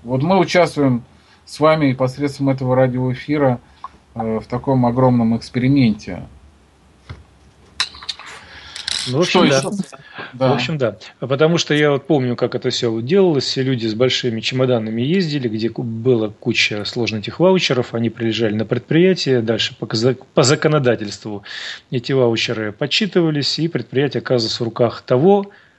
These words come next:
Speaker 2: кто этот чемодан куда-то направлял. Даже существовали фирмы, организовывались, на моих глазах такое происходило, когда они занимались скупкой ваучеров, а потом просто-напросто уже за большие деньги продавали эти ваучеры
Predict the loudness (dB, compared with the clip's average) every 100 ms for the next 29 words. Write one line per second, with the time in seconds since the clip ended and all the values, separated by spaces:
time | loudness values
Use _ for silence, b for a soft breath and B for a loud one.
0 | B -6 2 2 2 -2 -2 0 2 0
1 | 0 -4 -2 -4 -4 -2 0 0 -4 -8
2 | -8 -2 0 2 0 2 0 2 0 2
3 | 0 0 0 0 0 -2 -2 -2 -2 0
4 | -2 -2 -4 -6 -6 -4 -4 0 2 4
5 | 4 0 B B B B B -2 2 4
6 | 4 4 4 4 4 4 4 2 0 0
7 | -2 2 4 4 4 0 -4 -2 0 2
8 | 0 0 -2 -2 -4 -4 -6 -6 -2 2
9 | 2 2 2 2 2 0 0 0 2 2
10 | 0 -2 2 4 4 2 -2 -6 -4 -2
11 | -2 -4 -6